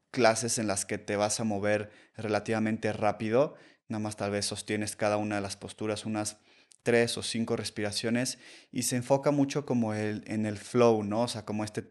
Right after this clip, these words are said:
concepto como de flow de yoga. Eso es como un Vinyasa Yoga, ¿no? Y, y Vinyasa Yoga, un poquito justo el concepto es como colocar y conectar la respiración con el movimiento. ¿Qué beneficios tiene como Vinyasa Yoga? Es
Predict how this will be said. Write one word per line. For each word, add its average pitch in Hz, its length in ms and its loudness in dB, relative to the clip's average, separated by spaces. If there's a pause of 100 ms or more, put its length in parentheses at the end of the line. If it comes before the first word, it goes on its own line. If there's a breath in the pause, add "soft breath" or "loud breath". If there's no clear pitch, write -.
(100)
concepto 101 480 -4
como 98 200 -4
de 95 140 -2
flow 110 560 2 (100)
de 98 140 -4
yoga. 104 420 2 (800 loud breath)
Eso 113 220 4
es - 100 -4
como 104 240 -4
un 104 100 0
Vinyasa 101 420 -2
Yoga, 98 280 -4
¿no? 104 180 -4
Y, 104 220 -4
y 101 220 -2
Vinyasa 113 360 4
Yoga, 113 340 4 (500 loud breath)
un 113 120 -4
poquito 107 320 -6
justo 110 220 -8
el 101 80 -6
concepto 98 420 -4
es 107 100 -2
como 101 280 -4
colocar 104 680 -2 (800)
y 117 60 -6
conectar 107 640 -2
la 113 100 2
respiración 104 640 -4
con 113 160 0
el 107 120 -4
movimiento. 98 680 -4 (1500 soft breath)
¿Qué 135 100 6
beneficios 120 640 2
tiene 110 440 2
como 95 320 -6
Vinyasa 104 380 -2
Yoga? 110 380 2
Es - 460 -2